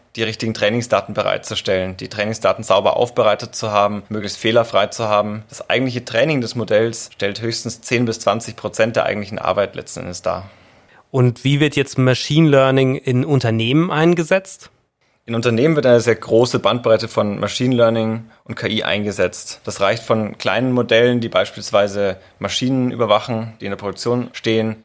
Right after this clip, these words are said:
Speaker 1: die dort überwachen, ob die Parameter alle im Rahmen sind, ob die Maschine sich in einem schlechten oder guten Zustand befindet, bis hin zu großen Sprachmodellen, die angewendet werden, wie zum Beispiel in Chatbots, die in der Lage sind, Fragen von Kunden automatisiert zu beantworten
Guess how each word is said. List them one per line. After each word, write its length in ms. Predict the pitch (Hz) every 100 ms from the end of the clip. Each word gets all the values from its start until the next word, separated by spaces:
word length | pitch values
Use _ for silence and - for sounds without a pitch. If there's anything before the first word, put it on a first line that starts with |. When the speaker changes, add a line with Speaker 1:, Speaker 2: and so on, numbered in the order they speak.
| -
Speaker 1:
die 60 |
dort 180 | 98 98
überwachen, 340 | 113 101 107 110
ob 60 |
die 60 | 107
Parameter 540 | - 92 104 113 110
alle 100 | 87
im 100 | 107
Rahmen 340 | 98 98 113 110
sind, 180 | 110
ob 100 | 107
die 80 | -
Maschine 300 | 98 95 113
sich 160 | 107 101
in 40 |
einem 300 | 101 98 95 95 _
schlechten 380 | _ - 107 -
oder 100 | 95
guten 280 | - 123 107
Zustand 480 | - 147 - 139 127
befindet, 580 | 127 127 127 123 113 - -
bis 120 | 117
hin 120 | 139
zu 120 | 127
großen 360 | - 117 139 135
Sprachmodellen, 640 | - 95 123 139 107 107
die 80 | 107
angewendet 540 | - 117 113 110 110 104
werden, 320 | 107 110 110
wie 80 | 117
zum 160 | -
Beispiel 320 | 107 107 - 98
in 380 | 98 95 90
Chatbots, 640 | - 131 - 127 120 - -
die 80 | 110
in 140 | 98
der 100 | 101
Lage 320 | 95 98 113
sind, 360 | 113 113 107 107 -
Fragen 400 | - 92 113 113
von 300 | - 104 101
Kunden 320 | 139 131 131
automatisiert 640 | - - 104 104 - 120
zu 100 | -
beantworten 680 | 98 76 117 120 110 107 113